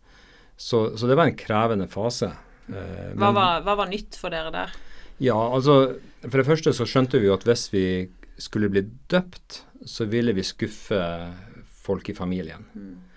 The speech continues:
Speaker 1: Og, eh, Rita sin pappa var jo prest, så det sier seg selv at, at for han var jo det tungt. Eh, men, men det var flere i familien som ville ta det tungt hvis vi valgte å bli døpt. Og, og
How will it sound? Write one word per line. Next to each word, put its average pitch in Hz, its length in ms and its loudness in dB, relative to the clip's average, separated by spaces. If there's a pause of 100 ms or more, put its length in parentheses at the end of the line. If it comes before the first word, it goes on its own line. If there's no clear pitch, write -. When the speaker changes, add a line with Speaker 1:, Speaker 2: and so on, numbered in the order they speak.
(300)
Speaker 1:
Og, 92 300 -6
eh, - 360 -10
Rita 131 200 0
sin 113 140 -2
pappa 95 260 -4
var 90 120 -4
jo 85 60 -8
prest, - 460 -8
så 107 140 -10
det 98 80 -8
sier 98 180 -4
seg 98 180 -12
selv 104 260 -4
at, 82 200 -16 (400)
at - 80 -12
for 87 120 -12
han 123 200 -2
var 101 80 -2
jo 90 60 -6
det 104 160 -4
tungt. - 360 -14 (600)
Eh, 98 280 -6
men, 107 280 -4 (280)
men 110 200 -2
det 107 100 -2
var 135 100 2
flere 139 340 4
i - 20 -6
familien 98 400 -6
som 101 140 -8
ville 92 160 -4
ta 110 220 -4
det 87 140 -4
tungt 113 280 -4
hvis - 120 -14
vi 95 80 -6
valgte 90 280 -12
å - 40 -12
bli 98 100 -8
døpt. - 380 -12
Og, 98 140 -12 (680)
og 98 400 -4